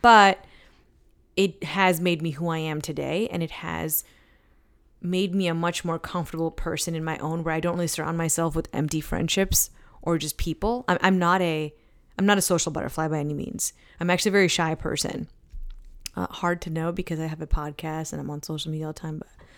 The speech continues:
I'm really, I'm a shy person. But, uh, the conversation was that sometimes, no, not sometimes,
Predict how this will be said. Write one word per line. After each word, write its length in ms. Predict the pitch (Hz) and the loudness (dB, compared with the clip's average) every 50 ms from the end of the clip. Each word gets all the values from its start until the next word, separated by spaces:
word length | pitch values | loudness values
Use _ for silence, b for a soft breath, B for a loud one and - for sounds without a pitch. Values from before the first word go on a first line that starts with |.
| b b b | b b b
I'm 120 | 180 170 | 0 0
really, 300 | 165 165 - 170 170 - - - - | 0 0 0 -2 -4 -6 -8 -12 -8
I'm 160 | 156 156 147 | -8 -6 -6
a 40 | 156 | -6
shy 180 | - - - - | -8 -8 -8 -6
person. 380 | - - - - - - - - B B B B B B B B B B B B B 165 | -6 -6 -6 -6 -8 -10 -12 -12 B B B B B B B B B B B B B 2
But, 260 | - 214 214 208 202 | 6 8 10 10 10
uh, 380 | 196 190 185 175 160 147 139 - - - _ _ - | 10 10 10 10 8 6 4 2 -2 -12 _ _ -4
the 60 | - 226 | -2 2
conversation 680 | - 320 381 480 494 - - 202 165 160 - - - - | 6 8 8 8 8 8 6 4 2 2 0 -2 -4 -6
was 340 | - - - - 165 170 | -8 -6 -6 -6 -6 -4
that 640 | - 185 175 165 165 156 - - - - - - - - _ _ _ _ - _ _ _ _ _ - | -2 0 2 2 2 2 0 0 -2 -4 -4 -4 -6 -10 _ _ _ _ -20 _ _ _ _ _ -4
sometimes, 960 | - - - - 240 269 302 320 - - 202 170 147 - - 160 - - - _ _ _ _ _ _ - _ _ _ _ _ _ _ _ _ _ _ _ _ - | -2 0 2 4 4 4 4 2 2 2 2 2 2 0 0 -2 -2 -4 -4 _ _ _ _ _ _ -20 _ _ _ _ _ _ _ _ _ _ _ _ _ -12
no, 120 | - - - | -10 -10 -8
not 180 | - 156 - - | -10 -10 -10 -10
sometimes, 420 | - - - - - - - - | -10 -10 -12 -12 -12 -14 -16 -18